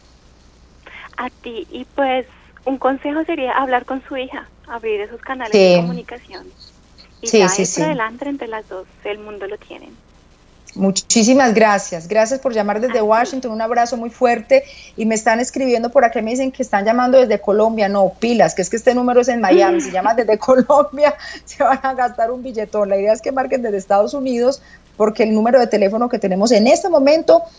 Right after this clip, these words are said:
Speaker 2: es de Miami, un tres cero cinco, pero poco a poco vamos a estar
Speaker 1: Una
Speaker 2: trabajando, pues, para
Speaker 1: pregunta,
Speaker 2: tener, sí,
Speaker 1: ¿se
Speaker 2: dime.
Speaker 1: podría llamar
Speaker 2: Sí.
Speaker 1: por WhatsApp?
Speaker 2: Eh, es que ahorita mismo no tenemos WhatsApp, pero tenemos el correo electrónico que es info arroba paula arcila,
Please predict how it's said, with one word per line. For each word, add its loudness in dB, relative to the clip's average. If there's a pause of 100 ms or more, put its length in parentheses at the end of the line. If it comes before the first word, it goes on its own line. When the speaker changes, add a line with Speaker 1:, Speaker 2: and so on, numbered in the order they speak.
(160)
Speaker 2:
es 4
de 2
Miami, 2
un -6
tres 0
cero 2
cinco, 0
pero 4
poco 4
a 2
poco 2 (260)
vamos 0
a -8
estar -4
Speaker 1:
Una -2
Speaker 2:
trabajando, 0
pues, -8
para 4
Speaker 1:
pregunta, -2
Speaker 2:
tener, -6
sí, 0
Speaker 1:
¿se 0
Speaker 2:
dime. 2
Speaker 1:
podría -2
llamar -4
Speaker 2:
Sí. 2
Speaker 1:
por -2
WhatsApp? -6 (1500)
Speaker 2:
Eh, 6
es 2
que 4
ahorita 4
mismo 4
no 6
tenemos 4
WhatsApp, 4
pero 4
tenemos 4
el 4
correo 2
electrónico 2
que 2
es -6
info 2
arroba 0
paula -2
arcila, -8